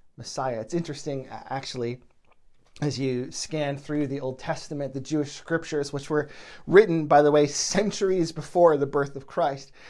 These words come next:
D-, do you know what we find as we scan those scriptures as it relates to this topic, the birth of Christ? Well, you find promise after promise,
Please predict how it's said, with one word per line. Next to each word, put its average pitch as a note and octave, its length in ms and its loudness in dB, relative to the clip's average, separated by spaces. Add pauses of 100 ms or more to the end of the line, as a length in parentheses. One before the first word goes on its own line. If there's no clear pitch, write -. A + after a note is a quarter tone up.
(140)
D-, D#3 160 -10
do D#3 100 -2
you G3+ 60 2
know B3 140 4
what C#4+ 120 4
we F#3+ 100 -2
find E3+ 360 -4
as E3+ 100 -12
we D#3+ 60 -6
scan D#3+ 380 -4
those D#3 380 -4
scriptures E3 500 -6
as - 160 -8
it D3+ 40 -6
relates D3 300 -4
to D#3+ 120 -6
this C#3+ 340 -10 (400)
topic, C#3+ 420 -2
the - 80 -6
birth C#3 380 -4 (420)
of C3+ 100 -14
Christ? D3 320 -4
Well, F3 120 0
you F3+ 40 0
find G#3+ 320 -2 (640)
promise A3+ 840 2 (220)
after E3 240 -4
promise, - 680 -8